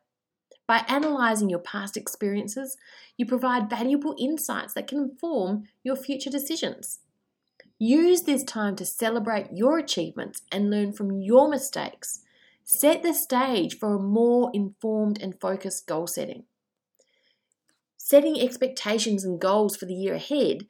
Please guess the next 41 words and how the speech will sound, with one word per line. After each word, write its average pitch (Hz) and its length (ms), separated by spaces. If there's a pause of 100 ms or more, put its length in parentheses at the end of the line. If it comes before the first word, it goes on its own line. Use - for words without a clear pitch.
(340)
it's 220 120
about 254 320
aligning 247 600
your 226 160
actions 190 640 (280)
with 202 140
your 196 140
core 180 260
values. - 560 (680)
As 233 160
you 262 120
think 320 280
about 208 320
your 185 100
aspirations, 175 680
consider 277 440
what 254 260
truly 294 340
matters 233 460
to 196 100
you. - 220 (520)
What 294 260
are 285 220
your 269 180
passions? - 760 (380)
How 302 220
can 349 180
you 330 120
bring 285 460
them 196 340
into 220 300
your 208 140
goals? - 640 (680)
By 220 180
ensuring 285 460
your 254 120
objectives 208 420
align 226 380
with 349 100
your 220 100
values, 143 640